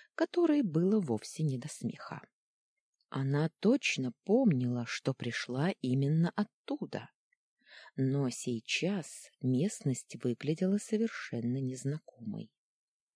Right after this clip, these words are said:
Не было никаких признаков, что рядом дорога и многолюдный Манибион.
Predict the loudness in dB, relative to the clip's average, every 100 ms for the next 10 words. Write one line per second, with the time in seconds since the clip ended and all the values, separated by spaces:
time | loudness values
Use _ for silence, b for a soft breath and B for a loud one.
0 | _ B B B B 6 6 6 8 10
1 | 10 8 6 0 0 0 -2 2 4 4
2 | 2 0 0 -2 -6 _ _ -10 -8 2
3 | 2 4 0 -2 -4 -2 -2 2 0 0
4 | -8 _ _ B B 4 6 6 4 2
5 | 0 0 0 4 6 6 4 0 0 -4
6 | -6 -10 -10